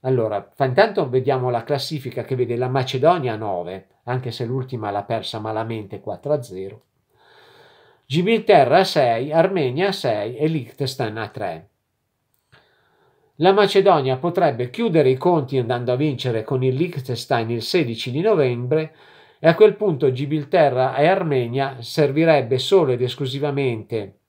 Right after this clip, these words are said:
a permettere a una delle due di andare poi a, a, a giocarsela sulla carta l'Armenia, perché andrà a giocare in Liechtenstein il venti di novembre e si giocherà al primo posto. Se pareggiano,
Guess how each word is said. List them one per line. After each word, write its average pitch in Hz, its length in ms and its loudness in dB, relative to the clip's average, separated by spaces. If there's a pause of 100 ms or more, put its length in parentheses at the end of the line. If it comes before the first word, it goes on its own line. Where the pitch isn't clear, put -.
(1500)
a 147 180 4
permettere 156 680 2
a 135 80 4
una 156 240 0
delle 139 300 0
due 135 220 0
di 127 80 -4
andare 127 340 2
poi 127 320 2
a, 120 200 -6
a, 107 720 -6
a 120 100 -2
giocarsela 117 800 -2
sulla 117 320 -6
carta 120 320 -2
l'Armenia, 113 760 -6
perché 110 260 -14
andrà 107 220 -6
a 90 60 -4
giocare 110 380 -6
in 104 180 -12
Liechtenstein 110 640 -10
il 107 120 -10
venti 107 320 -10
di 107 100 -12
novembre 123 600 -6 (320)
e 147 100 0
si 160 140 -2
giocherà 165 360 2
al 127 120 2
primo 123 280 -6
posto. 120 420 0
Se 196 240 4
pareggiano, 151 800 0